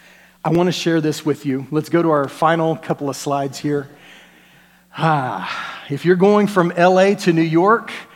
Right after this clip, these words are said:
you're probably gonna jump on one of these and fly over God's country here in the state of Texas, right? So there you are, you're on the plane, and as you take off, you know you're headed to what city?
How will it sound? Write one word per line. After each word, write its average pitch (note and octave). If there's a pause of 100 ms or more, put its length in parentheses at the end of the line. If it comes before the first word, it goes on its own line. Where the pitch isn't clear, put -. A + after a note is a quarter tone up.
(200)
you're D#3
probably F3
gonna E3
jump D#3+
on D#3+
one E3
of D#3
these C3+ (380)
and D#3+
fly D#3+
over F#3 (140)
God's E3
country D#3+
here D#3+
in D3
the C#3+
state D3
of B2+
Texas, -
right? E3 (500)
So F3
there F#3
you A3
are, F#3+
you're E3+
on F#3+
the G3
plane, F3+
and E3
as D3+
you D3+
take E3+
off, D#3
you D#3
know D#3
you're C#3+
headed G3
to E3
what D#3+
city? A#3+